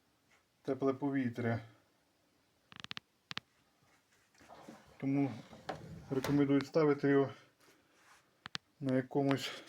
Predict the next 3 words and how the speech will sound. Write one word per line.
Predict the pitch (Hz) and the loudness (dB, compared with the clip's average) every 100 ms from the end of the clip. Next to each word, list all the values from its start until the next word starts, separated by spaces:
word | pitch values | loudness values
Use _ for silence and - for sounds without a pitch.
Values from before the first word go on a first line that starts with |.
| - - _ _ _ _ _ _ _ _ _ _ _ _ _ 139 | -20 -20 _ _ _ _ _ _ _ _ _ _ _ _ _ 2
відстані | 147 147 143 131 | 2 2 0 2
від | 135 | -2
стінки. | 127 - 127 120 120 113 | -6 -2 -2 0 -2 -4